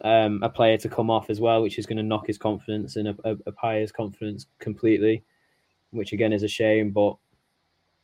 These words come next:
you know, it's just, yeah, it's not great. <laughs>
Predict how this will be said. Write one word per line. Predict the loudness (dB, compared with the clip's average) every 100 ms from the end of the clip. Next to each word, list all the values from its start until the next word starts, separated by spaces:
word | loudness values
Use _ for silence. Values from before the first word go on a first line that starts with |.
| _ -6
you | 0
know, | 0 0 -2 -4
it's | -4 -4
just, | -2 -2 -2 -16 _ _ _ _ _ _ _ -8
yeah, | -8 -8 -12 _ _ _ _ _ _ -8
it's | -8 -6
not | -8
great. | -6 -6 -6
<laughs> | -6